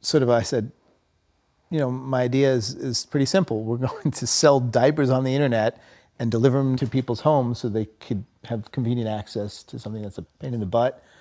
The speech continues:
Um, and then I'd talk to people in the industry and they'd say, "Well, let me tell you why it hasn't been done. It hasn't been done because diapers are loss leaders for places like, you know, Walmart and Target and, and big box. So they don't make any money on it anyway.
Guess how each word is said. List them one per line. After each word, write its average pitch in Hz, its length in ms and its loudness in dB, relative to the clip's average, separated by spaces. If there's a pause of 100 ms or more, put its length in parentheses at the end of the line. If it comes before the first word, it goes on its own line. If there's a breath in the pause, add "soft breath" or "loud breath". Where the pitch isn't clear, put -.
(260 soft breath)
Um, 131 380 2
and 127 160 -2
then 127 140 2
I'd 123 320 -2
talk 123 300 0
to 117 120 -8
people 117 300 -4
in 113 40 -4
the 113 80 -4
industry 147 360 -2
and 113 80 -2
they'd 123 160 -4
say, 117 240 -2
"Well, 120 260 -2 (160)
let 139 140 -6
me 135 80 0
tell 139 160 -2
you 127 80 4
why 120 180 2
it 104 60 -4
hasn't 104 320 -8
been 95 120 -8
done. 92 280 -10
It 92 40 -12
hasn't 127 300 -4
been 123 80 -4
done 123 220 0
because 107 400 -6 (380 soft breath)
diapers 131 360 2
are 117 60 0
loss 113 340 0
leaders 110 340 -4
for 104 440 -6
places 107 420 -8
like, 104 320 -6
you 113 60 -6
know, 98 100 -10
Walmart 101 520 -8 (100)
and 90 100 -12
Target 101 380 -8
and, 95 240 -10
and 95 160 -8
big 98 200 -8
box. 90 480 -10 (380 soft breath)
So - 140 -4
they 139 80 4
don't 143 140 4
make 131 180 -2
any 123 100 0
money 113 240 0
on 107 100 -2
it 101 120 -2
anyway. 110 480 0